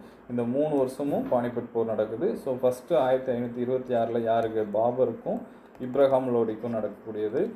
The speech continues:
So ரெண்டாவது வந்து அக்பர் கெமு, அக்பர் கெமு. மூன்றாவது வந்து ஆயிரத்தி எண்ணூத்தி அறுபது, ஆ, ஆயிரத்தி எழுநூத்தி அறுபத்தொன்னுல மராத்தாவுக்கும் அகமது ஷா அப்தாலிக்கும்,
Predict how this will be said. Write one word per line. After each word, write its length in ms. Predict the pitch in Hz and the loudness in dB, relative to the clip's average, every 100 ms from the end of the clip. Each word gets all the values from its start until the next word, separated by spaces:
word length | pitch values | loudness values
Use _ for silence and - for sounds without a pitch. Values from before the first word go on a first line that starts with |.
| - - | -12 -2
So 160 | 127 | 2
ரெண்டாவது 380 | 120 127 151 147 | 2 4 4 6
வந்து 220 | 135 131 165 | 2 2 2
அக்பர் 460 | 117 120 151 160 - - - | 2 -2 -2 -2 -4 -16 -6
கெமு, 320 | 123 131 160 233 - - - - - - - - - - - - - - - - - - - - - | -4 -2 -2 -4 -10 -18 -20 -20 -20 -20 -20 -20 -20 -20 -20 -20 -20 -20 -20 -20 -20 -20 -20 -20 -10
அக்பர் 460 | 120 123 123 151 196 - - | -6 -4 0 0 0 -6 -4
கெமு. 300 | 123 123 117 - | 0 0 -2 -6
மூன்றாவது 460 | 127 151 156 151 135 | -4 -2 4 4 6
வந்து 220 | 127 131 160 123 - | 2 0 -2 -2 -4
ஆயிரத்தி 400 | 131 139 135 135 | -2 0 -2 -4
எண்ணூத்தி 260 | 127 120 123 | -4 0 0
அறுபது, 300 | 113 127 123 | 2 0 -2
ஆ, 220 | 120 117 113 | -2 -2 2
ஆயிரத்தி 360 | 135 131 135 | 2 0 0
எழுநூத்தி 340 | 123 123 127 127 | 0 0 0 0
அறுபத்தொன்னுல 560 | 113 113 117 113 135 190 | 0 0 -4 -2 -2 0
மராத்தாவுக்கும் 920 | 117 113 135 135 135 123 113 170 240 - - - - - - - - - - - - - | 0 4 4 2 2 2 0 -4 -4 -6 -16 -20 -20 -20 -20 -20 -20 -20 -20 -20 -12 0
அகமது 440 | 135 151 147 143 | 2 4 2 0
ஷா 180 | 139 139 | 2 2
அப்தாலிக்கும், 640 | 117 - 113 107 98 90 | 2 2 -2 -2 -4 -12